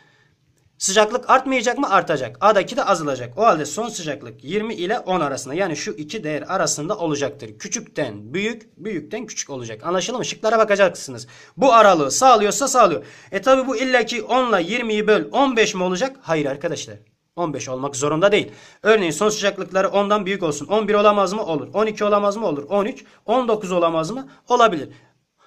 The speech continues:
Bunun eşitliği eğer kütleleri de aynıysa ve aynı maddeler ise son sıcaklıkları ikisini topluyorsun, ikiye bölüyorsun. E ama bilmiyoruz. Aynı madde mi, kütleleri aynı mıdır, değil midir, farklı maddeler mi? Onu bilmediğiniz için bir şey diyemeyiz. Şu aralıktadır direkt, tamam mı?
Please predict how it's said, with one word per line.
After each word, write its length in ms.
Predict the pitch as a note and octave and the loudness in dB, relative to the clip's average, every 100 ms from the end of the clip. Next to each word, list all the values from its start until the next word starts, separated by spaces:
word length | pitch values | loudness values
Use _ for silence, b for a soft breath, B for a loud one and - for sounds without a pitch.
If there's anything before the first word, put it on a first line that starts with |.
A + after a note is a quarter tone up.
| _ - | _ -6
Bunun 260 | F#3+ C4 F#3+ | -2 -2 0
eşitliği 480 | G3 A3 G#3+ A3+ C#4 | 0 -2 -4 -4 -2
eğer 300 | A3+ G#3+ - | 0 -2 -4
kütleleri 460 | - G#3+ F#3+ A3+ | -8 -4 0 0
de 60 | B3 | 0
aynıysa 580 | B3 F#3+ F#3 C#3+ A#3 A3+ | 2 2 2 -2 -2 -2
ve 60 | |
aynı 280 | F#3 G3+ E3+ | 2 2 2
maddeler 440 | D3 C#3 C3+ C3 | 0 0 -2 -4
ise 260 | B2+ C4 C4+ | -2 -4 -4
son 200 | - G#3+ | -6 -4
sıcaklıkları 560 | D#3 D3+ C#3+ A#2 C3 B2 | -4 -6 -8 -10 -10 -10
ikisini 400 | G3+ - B2+ A#2+ | -8 -6 -8 -2
topluyorsun, 720 | B3 B3 G#3 - C#4+ C#4+ _ _ | -2 0 -2 -2 -6 -8 _ _
ikiye 480 | A3+ - F#3 D4 D4+ b b D3+ | -14 -6 -4 -4 -6 b b 0
bölüyorsun. 580 | G#3+ G#3+ D3 - G#2 - b b _ | 4 4 2 -2 -12 -20 b b _
E 60 | G3+ | 0
ama 220 | B3 G#3 | 2 0
bilmiyoruz. 420 | B3 G3 C#3 A#2+ | 0 0 -2 -2
Aynı 240 | F3 G#3+ G#3 | 0 2 2
madde 300 | G3 F#3+ F#3+ | 0 0 -4
mi, 140 | F#3 | -4
kütleleri 400 | F#3 - F3+ E3+ | -10 -8 -2 -2
aynı 320 | - C#3+ F3+ | -2 -4 -4
mıdır, 280 | F3+ F3 C#3+ | -6 -8 -6
değil 140 | C#3+ F3 | -6 -6
midir, 200 | E3+ E3+ | -6 -8
farklı 340 | B2+ B2+ D#3+ | -10 -10 -8
maddeler 400 | F3 D#3+ E3+ E3+ | -8 -6 -4 -4
mi? 80 | G#3+ | -6
Onu 220 | F#3+ F3+ | -8 -8
bilmediğiniz 320 | G#3 D#3 C#3 | -6 -6 -6
için 160 | - A3+ | -10 -10
bir 40 | |
şey 140 | A3 G#3 | -8 -4
diyemeyiz. 280 | F#3+ B3 | -4 -4
Şu 140 | - G3+ | -4 -2
aralıktadır 560 | D#3+ C#3 B2+ B2 A2+ | -2 -4 -8 -12 -12
direkt, 220 | G#2+ A2 G#3+ | -14 -12 -10
tamam 180 | |
mı? 60 | A3 | -10